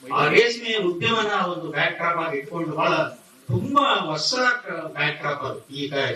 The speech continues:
ಚಿತ್ರದ ಒಳಗಡೆ. ಬಹುಶಃ ಮೊದಲನೇ ಆವೃತ್ತಿಯಲ್ಲಿ ಅದು ಮಿಸ್ ಆಗಿದ್ದು ಅಂತ ಕಾಣುತ್ತೆ ಜಾಸ್ತಿ. ಇದರಲ್ಲಿ ನನಗೆ ಇಷ್ಟ ಆಗಿದೆ, ಅದಕ್ಕೆ ನಾನು ಮೊದಲು ನೋಡಿರ್ಲಿಲ್ಲ, ಈ ಮೊನ್ನೆ ಇದನ್ನ ನೋಡಿದೆ. ಬಹಳ ಅದ್ಭುತವಾಗಿದೆ ಆ ರೇಷ್ಮೆ ಉದ್ಯಮ, ಅದ್ರ ಹಿಂದೆ ಏನು,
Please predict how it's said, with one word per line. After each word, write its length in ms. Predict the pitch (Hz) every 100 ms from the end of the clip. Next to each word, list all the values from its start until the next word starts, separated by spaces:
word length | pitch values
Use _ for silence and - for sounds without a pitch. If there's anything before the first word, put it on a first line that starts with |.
| -
ಚಿತ್ರದ 220 | 151 156
ಒಳಗಡೆ. 460 | 151 139 131 127 156
ಬಹುಶಃ 380 | 165 180 185
ಮೊದಲನೇ 340 | - 175 196 196
ಆವೃತ್ತಿಯಲ್ಲಿ 520 | 180 180 175 170 165
ಅದು 120 | 160
ಮಿಸ್ 240 | 156 156 175
ಆಗಿದ್ದು 320 | 175 170 156
ಅಂತ 140 | 143
ಕಾಣುತ್ತೆ 440 | - - - - 127
ಜಾಸ್ತಿ. 480 | 135 135 151 - - - - -
ಇದರಲ್ಲಿ 380 | 175 202 214 202
ನನಗೆ 260 | 175 165 185
ಇಷ್ಟ 160 | 190
ಆಗಿದೆ, 280 | 254 160 156
ಅದಕ್ಕೆ 200 | 143 143
ನಾನು 320 | 151 170 175
ಮೊದಲು 160 | 190 202
ನೋಡಿರ್ಲಿಲ್ಲ, 520 | 180 - 156 160 - - _ _ 147
ಈ 80 | 151
ಮೊನ್ನೆ 280 | 175 180 165
ಇದನ್ನ 220 | 165 175
ನೋಡಿದೆ. 480 | 196 185 147 - - - - - 151
ಬಹಳ 240 | 156 185
ಅದ್ಭುತವಾಗಿದೆ 680 | 254 247 196 214 196 143 127
ಆ 100 | 127
ರೇಷ್ಮೆ 380 | 160 165 156 143
ಉದ್ಯಮ, 440 | 135 135 135 135
ಅದ್ರ 160 | 123 135
ಹಿಂದೆ 220 | 160 180
ಏನು, 280 | 135 131